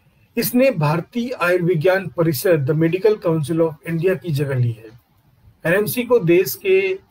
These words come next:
चिकित्सा शिक्षा संस्थानों और चिकित्सीय पेशेवरों के नियमन के लिए नीतियां बनाने का अधिकार है। भारत और यूरोपीय संघ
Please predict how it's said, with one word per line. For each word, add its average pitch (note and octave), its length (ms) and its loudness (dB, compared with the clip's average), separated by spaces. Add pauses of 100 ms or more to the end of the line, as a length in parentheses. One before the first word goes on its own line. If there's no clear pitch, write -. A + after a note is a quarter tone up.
चिकित्सा F#3 520 -4
शिक्षा E3+ 440 -4
संस्थानों D3 680 -4 (420)
और D#3+ 180 0
चिकित्सीय A3+ 600 -4
पेशेवरों G#3 560 0
के G#3+ 240 -2
नियमन E3 380 0
के E3 180 -4
लिए D#3+ 180 -2
नीतियां D#3 460 -2
बनाने C3 360 0
का C3+ 100 -2
अधिकार C3+ 500 -2
है। - 240 -14 (1500)
भारत A#3+ 360 4
और F#3+ 300 2
यूरोपीय G#3 460 2
संघ F#3 360 0